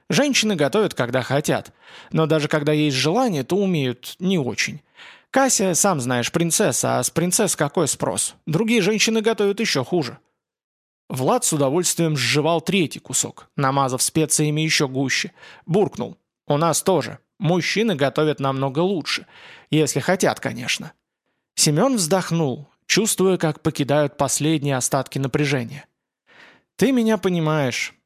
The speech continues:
Мужчина должен есть хорошо, верно?»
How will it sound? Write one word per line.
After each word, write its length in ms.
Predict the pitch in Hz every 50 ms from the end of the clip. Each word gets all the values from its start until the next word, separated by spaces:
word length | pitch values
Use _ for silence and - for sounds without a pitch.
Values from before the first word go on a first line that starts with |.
| _ _ _
Мужчина 480 | - 165 185 - - 202 240 269 247 233
должен 380 | 175 190 233 233 202 196 202
есть 260 | 202 214 214 - -
хорошо, 460 | - - 196 202 202 - - - 127 110
верно?» 440 | 117 151 233 262 - - - -